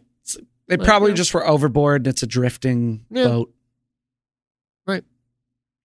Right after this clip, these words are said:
Speaker 2: Um, but this one, I mean, there's a little bit less evidence to work with. You know, I think the Kaz two, they had a lot more. It was modern day, so they had a lot more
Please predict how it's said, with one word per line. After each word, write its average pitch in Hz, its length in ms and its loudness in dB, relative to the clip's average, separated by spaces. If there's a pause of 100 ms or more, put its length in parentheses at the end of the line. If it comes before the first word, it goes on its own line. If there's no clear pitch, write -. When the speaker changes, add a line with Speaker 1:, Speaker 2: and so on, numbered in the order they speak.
(1200)
Speaker 2:
Um, 135 580 -4 (420)
but 240 120 -6
this 403 200 -6
one, 277 160 0
I 196 80 2
mean, 185 160 0
there's 180 160 0
a 175 60 0
little 175 160 0
bit 160 120 -2
less 147 300 -4
evidence 127 420 -8
to 113 80 -14
work 117 260 -8
with. 101 200 -12
You 107 60 -14
know, 107 80 -8
I 104 80 -8
think 117 180 -12
the - 60 -20
Kaz 107 420 -10
two, 113 380 -6
they 95 180 -10
had 98 400 -6 (1080)
a 104 80 -12
lot 117 300 -4
more. 117 200 -4
It 110 80 -10
was 107 120 -6
modern 110 380 -6
day, 98 340 -10
so - 180 -18
they 101 80 -12
had 101 80 -8
a 95 80 -10
lot 104 460 -8
more 101 460 -10